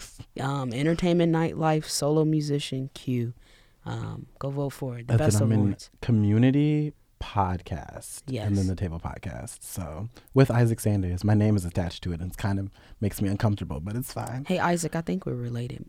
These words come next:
Speaker 1: Are we?
Speaker 2: I don't know. My mother's maiden name is Sanders. So
Speaker 1: Where's
Speaker 2: we
Speaker 1: she
Speaker 2: should have a
Speaker 1: from?
Speaker 2: conversation.
Speaker 1: Where's she from?
Speaker 2: The South. You, well,
Speaker 1: Where in
Speaker 2: not
Speaker 1: the South?
Speaker 2: Oklahoma, though.
Speaker 1: Not Oklahoma?
Speaker 2: Nah.
Speaker 1: Arkansas?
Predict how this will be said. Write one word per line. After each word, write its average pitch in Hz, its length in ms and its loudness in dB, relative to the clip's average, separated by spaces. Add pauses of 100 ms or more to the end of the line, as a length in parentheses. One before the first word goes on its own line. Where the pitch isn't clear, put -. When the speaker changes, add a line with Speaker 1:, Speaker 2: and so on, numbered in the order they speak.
(380)
Speaker 1:
Are 123 140 8
we? 233 260 8 (140)
Speaker 2:
I 131 40 -8
don't 160 200 -4
know. 135 100 -4
My 131 120 -4
mother's 143 360 -4
maiden 117 240 -6
name 113 220 -6
is 110 100 -6
Sanders. 117 460 -6
So 120 60 0
Speaker 1:
Where's 147 100 10
Speaker 2:
we 160 60 2
Speaker 1:
she 160 40 4
Speaker 2:
should 151 80 4
have 131 180 8
a 107 40 6
Speaker 1:
from? 104 100 4
Speaker 2:
conversation. 120 600 -4 (1000)
Speaker 1:
Where's 123 160 2
she 139 100 0
from? 123 480 2 (840)
Speaker 2:
The 117 80 -10
South. 107 400 -8 (100)
You, 143 180 -12
well, 117 140 6
Speaker 1:
Where 131 160 12
in 127 80 12
Speaker 2:
not 110 120 10
Speaker 1:
the - 40 4
South? - 120 4
Speaker 2:
Oklahoma, 156 380 2
though. 120 300 -8 (180)
Speaker 1:
Not 120 180 10
Oklahoma? 123 680 6
Speaker 2:
Nah. 117 360 -6 (180)
Speaker 1:
Arkansas? 175 580 8